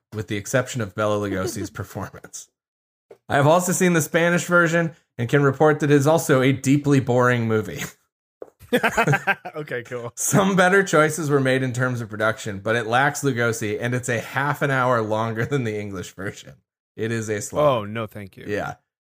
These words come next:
Speaker 1: Uh, I do want to note that it was possible to make a good horror movie in nineteen thirty-one. There's Frankenstein, and one of my favorites, Doctor
Speaker 2: Mm.
Speaker 1: Jekyll and Mister Hyde,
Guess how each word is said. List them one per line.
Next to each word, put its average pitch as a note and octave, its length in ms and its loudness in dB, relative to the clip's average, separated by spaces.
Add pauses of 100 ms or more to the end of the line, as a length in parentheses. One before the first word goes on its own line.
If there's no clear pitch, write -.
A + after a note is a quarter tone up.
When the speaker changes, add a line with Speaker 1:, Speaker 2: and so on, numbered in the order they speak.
(260)
Speaker 1:
Uh, A2+ 420 2
I C3+ 140 2
do F3 220 -2
want A#3+ 220 0
to G#3+ 80 -2
note G3+ 240 2
that F3 120 0
it E3+ 120 -6
was G3+ 260 0
possible D3 760 -4
to A2 120 -6
make G#2 220 -6
a G#2 60 -10
good G2 180 -8
horror G2 280 -6
movie F2+ 280 -10
in E2+ 80 -12
nineteen E2 360 -18
thirty-one. D2 600 -16
There's A2+ 240 -6
Frankenstein, C3 880 -2 (460)
and B2 160 -4
one C3+ 100 2
of B2+ 60 0
my D#3+ 180 0
favorites, C#3 400 0
Doctor C#3 360 -2
Speaker 2:
Mm. A#2 40 -4
Speaker 1:
Jekyll B2+ 300 -2
and A#2 100 -4
Mister A2 300 -4
Hyde, B2 380 2